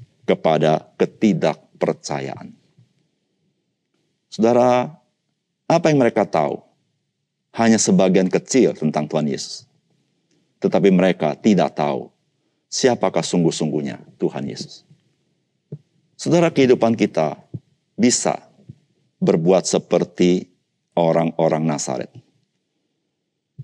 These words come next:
Ketika kita tidak menghargai orang lain, karena kita baru mendapat informasi sedikit tentang orang itu,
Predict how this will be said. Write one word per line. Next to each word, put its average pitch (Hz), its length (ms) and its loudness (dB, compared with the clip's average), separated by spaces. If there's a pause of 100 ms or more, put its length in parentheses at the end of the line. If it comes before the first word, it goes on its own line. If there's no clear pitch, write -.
(140)
Ketika 139 400 2
kita 87 560 0 (960)
tidak 123 240 4
menghargai 92 640 2
orang 85 240 0
lain, 71 300 -6 (1300)
karena 110 320 2
kita 104 640 0 (320)
baru 107 320 2
mendapat 110 480 2
informasi 107 560 0
sedikit 113 480 0
tentang 80 240 -2
orang 80 240 0
itu, 85 320 -6